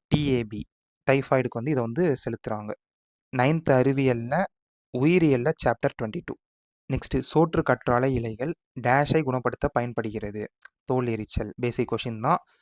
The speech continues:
சோற்று கற்றாழைனா ஆலோவேரான்னு சொல்லுவாங்க. இதோட இலை வந்து தோல் நோய்க்கு யூஸ்ஃபுல்லா இருக்கும்.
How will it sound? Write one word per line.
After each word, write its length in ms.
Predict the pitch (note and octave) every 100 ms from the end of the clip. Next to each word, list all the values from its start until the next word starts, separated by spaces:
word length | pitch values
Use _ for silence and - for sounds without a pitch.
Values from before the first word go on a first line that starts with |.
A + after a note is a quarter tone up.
| -
சோற்று 300 | C#3+ C3+ C3
கற்றாழைனா 480 | B2 A#2+ A#2 A#2+ -
ஆலோவேரான்னு 600 | B2 C3+ C#3+ B2 A#2 A#2+
சொல்லுவாங்க. 400 | - A#2 A2+ A#2 C#3 F#3 _ _ _ C#3+
இதோட 200 | C3+ D3
இலை 220 | C3 C#3+
வந்து 320 | C3 A#2+ A#2 F3 C3+ -
தோல் 220 | B2+ C#3+
நோய்க்கு 420 | C3 A#2+ - E3+ D3 A#2 G2+ -
யூஸ்ஃபுல்லா 400 | A2+ - A2 G#2+
இருக்கும். 280 | - -